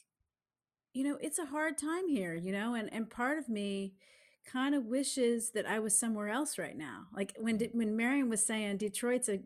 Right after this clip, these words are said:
good place to live," I was like, "Oh, I wanna go there right now," you know? And it's not that New York's not a wonderful place, it is, but there's a certain hustle in New York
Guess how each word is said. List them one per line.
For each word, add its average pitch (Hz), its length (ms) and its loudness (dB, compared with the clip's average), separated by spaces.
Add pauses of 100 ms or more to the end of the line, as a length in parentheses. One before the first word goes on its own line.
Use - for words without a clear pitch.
(160)
good 240 260 0
place 233 300 0
to 220 120 -2
live," 220 340 2
I 190 120 4
was 190 180 0
like, 202 160 -8 (100)
"Oh, 226 400 -8 (680)
I 262 100 -4
wanna 254 280 -2
go 226 200 -2
there 226 540 0
right 196 220 0
now," 185 320 0
you 190 140 -2
know? 240 200 0
And 269 140 0
it's 269 200 2
not 339 220 0
that 359 100 -2
New 240 100 0
York's 247 360 2
not 220 140 0
a 208 60 0
wonderful 196 440 -2
place, 220 340 0
it 190 160 -2
is, 196 420 2 (480)
but 214 160 0
there's 214 220 2
a 208 60 -2
certain 254 360 2
hustle 185 760 0 (440)
in 208 180 0
New 190 80 2
York 190 480 0